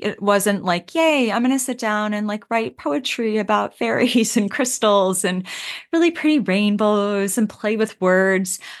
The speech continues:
Um, I really had to access parts of my pain that were difficult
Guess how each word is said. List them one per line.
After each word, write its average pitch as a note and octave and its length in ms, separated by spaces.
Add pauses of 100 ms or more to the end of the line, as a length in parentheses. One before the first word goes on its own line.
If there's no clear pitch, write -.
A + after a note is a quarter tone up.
(100)
Um, F#3+ 200
I G#3 100
really C#4 260
had F#3+ 180
to - 160
access E3+ 540
parts F3 340
of E3+ 160 (100)
my D#3+ 300
pain F3+ 480
that D#3 320
were E3 480
difficult F#3 600